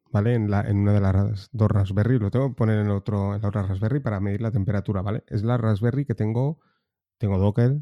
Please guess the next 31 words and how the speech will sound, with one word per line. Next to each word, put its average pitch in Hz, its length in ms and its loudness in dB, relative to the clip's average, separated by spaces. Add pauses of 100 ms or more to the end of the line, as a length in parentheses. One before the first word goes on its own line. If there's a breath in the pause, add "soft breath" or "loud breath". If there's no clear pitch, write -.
(120)
ahí 113 140 2
instalado, 101 400 2
tengo 98 220 2
Plex, 107 840 0
eh, 98 520 2 (100)
pues 98 160 -2
eso, 98 280 -2 (260)
Plex, 101 600 -6
eh, 117 300 -4 (100)
Jabber, 104 640 2 (880)
la 107 140 2
V 98 180 6
P 98 200 2
N, 110 440 4 (120)
Syncin, 107 640 2
todo 98 120 -2
esto, 98 180 -2
¿no? 104 140 2
Corriendo, 110 440 2
¿vale? 139 260 0 (560)
Y - 80 -4
me 113 60 4
está, 123 280 4
mira, 110 220 4
la 92 80 0
temperatura, 101 640 4
cincuenta 107 340 2
y 113 40 6
dos 127 80 4
coma 117 180 2
seis, 104 340 -2